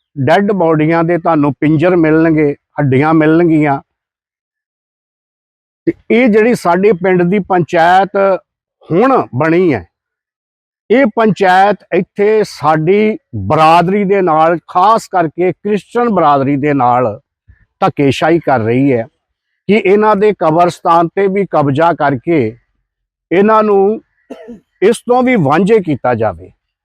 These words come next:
ਪਰ ਅਸੀਂ ਚਾਹੁੰਦੇ ਹਾਂ ਕਿ ਸਾਡਾ ਜਿਹੜਾ ਕਬਰਸਤਾਨ ਆ, ਇਹ ਬਚਿਆ ਰਵੇ ਤਾਂ ਕਿ ਆਉਣ ਵਾਲੀਆਂ ਪੀੜ੍ਹੀਆਂ, ਜਿਹੜੀ ਨਵੀਂ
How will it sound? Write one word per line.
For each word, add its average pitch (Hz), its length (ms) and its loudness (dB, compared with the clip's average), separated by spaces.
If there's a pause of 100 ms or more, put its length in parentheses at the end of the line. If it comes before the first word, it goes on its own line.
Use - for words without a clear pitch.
(300)
ਪਰ 180 180 0 (140)
ਅਸੀਂ 226 300 -2
ਚਾਹੁੰਦੇ 226 380 0
ਹਾਂ 220 100 0
ਕਿ 240 200 -4
ਸਾਡਾ 165 580 0
ਜਿਹੜਾ 208 340 2
ਕਬਰਸਤਾਨ 175 720 0
ਆ, 196 260 2 (460)
ਇਹ 190 160 4
ਬਚਿਆ 147 480 0
ਰਵੇ 196 340 0 (760)
ਤਾਂ 185 200 2
ਕਿ 226 180 0
ਆਉਣ 202 260 0
ਵਾਲੀਆਂ 208 520 2
ਪੀੜ੍ਹੀਆਂ, 214 500 -2
ਜਿਹੜੀ 196 260 -2
ਨਵੀਂ 185 540 0